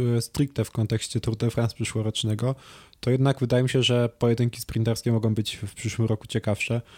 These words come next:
bo jak tak sobie patrzę na najlepszych sprinterów świata w tym roku, no to tak, mamy na przykład Olawa Koja, który siłą rzeczy nie startował w żadnym wielkim turze, bo Jumbo Visma, Visma wszystko stawiała na,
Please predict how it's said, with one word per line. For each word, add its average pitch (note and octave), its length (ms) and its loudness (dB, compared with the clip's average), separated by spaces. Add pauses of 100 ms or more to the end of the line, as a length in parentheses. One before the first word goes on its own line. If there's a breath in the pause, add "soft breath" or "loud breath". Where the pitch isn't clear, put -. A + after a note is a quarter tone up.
(340 loud breath)
bo A#2+ 80 2
jak A2+ 80 2
tak - 160 -2
sobie B2 160 2
patrzę D#3 320 0
na A#2+ 60 2
najlepszych A#2 440 0
sprinterów A#2 500 -2
świata A#2 500 0
w - 120 -8
tym G#2+ 140 -2
roku, A2+ 340 0 (500 loud breath)
no B2 60 0
to B2 120 -2
tak, G2+ 240 -2
mamy A#2+ 300 2
na A#2 120 2
przykład - 340 -8
Olawa A#2+ 240 2
Koja, A2 340 0
który A2+ 480 0 (320)
siłą A#2 340 4
rzeczy A#2+ 260 2
nie A#2+ 80 4
startował A2+ 640 0
w G#2+ 40 -6
żadnym A#2 340 0
wielkim A2+ 280 -2
turze, A#2+ 260 0
bo A#2 180 0 (420 loud breath)
Jumbo B2 180 4
Visma, A#2+ 260 0 (220)
Visma B2 240 2
wszystko - 400 0
stawiała A2+ 440 2
na, A2 200 2